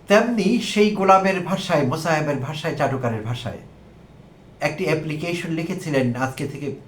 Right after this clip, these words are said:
প্রায় ছ বছর আগে। সেটি জমা পড়েছিল ঠিকঠাক বলতে গেলে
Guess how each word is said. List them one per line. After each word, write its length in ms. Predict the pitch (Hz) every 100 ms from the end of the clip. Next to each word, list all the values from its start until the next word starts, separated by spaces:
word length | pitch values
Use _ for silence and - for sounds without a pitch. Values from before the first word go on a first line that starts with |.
| -
প্রায় 320 | 127 117 104 -
ছ 120 | -
বছর 400 | 165 131 117 117
আগে। 220 | 98 98 92 - - - - - - - - - - - - - - -
সেটি 320 | - 165 180
জমা 240 | 139 160 160
পড়েছিল 480 | 180 180 - 185 262 -
ঠিকঠাক 420 | 185 - - 165
বলতে 240 | 151 151 160
গেলে 360 | 165 247 294